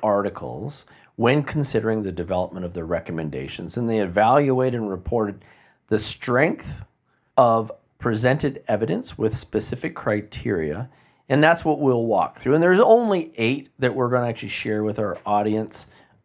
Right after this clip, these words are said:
and, you know, they're pretty straightforward. And so the first recommendation is when neuromuscular blocker drugs are administered, we recommend against clinical assessment alone to avoid neuromuscular,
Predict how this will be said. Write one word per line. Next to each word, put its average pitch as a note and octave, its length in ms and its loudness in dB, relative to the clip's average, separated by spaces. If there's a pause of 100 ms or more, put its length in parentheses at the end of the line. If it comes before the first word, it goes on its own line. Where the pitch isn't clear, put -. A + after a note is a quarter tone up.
and, B2+ 440 2 (360)
you D#3 100 2
know, G#2 360 2
they're D#3 260 2 (220)
pretty E3 240 -4
straightforward. G#2 720 -4
And C3 120 0
so A3+ 100 4
the G#3 100 4
first A3+ 380 2
recommendation A#2 1160 0
is G2+ 240 -2
when B2 180 2
neuromuscular F3+ 540 4
blocker C3 320 0
drugs G2 360 -2
are G#2 140 -2
administered, A2 1000 0 (600)
we C3 160 4
recommend C#3+ 920 4
against A2 640 -2
clinical E3 600 2
assessment B2+ 800 2
alone A2 720 2
to B2 220 0
avoid C#3+ 680 4 (340)
neuromuscular, A#2+ 920 2